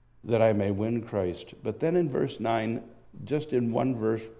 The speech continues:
pulled out of context a little bit, what does Paul say? He says, "Be found in him," in Christ, "not having mine own righteousness." All of that that I just described,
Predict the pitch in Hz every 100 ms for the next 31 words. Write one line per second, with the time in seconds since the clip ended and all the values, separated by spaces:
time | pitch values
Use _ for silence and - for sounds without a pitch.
0 | - 165 139 127 113 - 131 117 120 120
1 | - 110 107 101 101 - - - - -
2 | - 160 165 131 - 139 117 - 104 110
3 | 117 117 98 156 151 - 175 180 170 147
4 | - - - - - - 180 180 143 202
5 | 147 104 85 - - - 160 170 165 170
6 | 151 104 - - - - - _ _ _
7 | - - 107 139 175 147 185 190 151 147
8 | 147 156 165 160 160 165 160 156 151 110
9 | 104 98 - 143 165 165 165 165 170 151
10 | 151 156 156 156 - 151 - 143 123